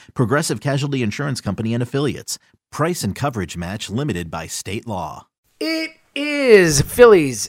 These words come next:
Speaker 2: Today. I'm your host, James Seltzer. It is Monday, March the sixteenth, as we are back for another week of Phillies Today action as, uh, we continue as a country to deal with the coronavirus crisis, the pandemic,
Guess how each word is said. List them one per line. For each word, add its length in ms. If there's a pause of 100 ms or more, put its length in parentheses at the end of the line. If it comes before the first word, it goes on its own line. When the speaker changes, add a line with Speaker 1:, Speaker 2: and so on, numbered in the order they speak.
(120)
Speaker 2:
Today. 440
I'm 220
your 120
host, 440
James 360
Seltzer. 420
It 60
is 80
Monday, 440
March 560
the 200
sixteenth, 1080 (800)
as 120
we 60
are 80
back 280
for 120
another 240
week 340 (120)
of 400
Phillies 580 (140)
Today 300
action 480 (100)
as, 440
uh, 320
we 160
continue 720
as 300
a 40
country 520
to 160
deal 200
with 140
the 80
coronavirus 840 (840)
crisis, 500
the 100
pandemic, 760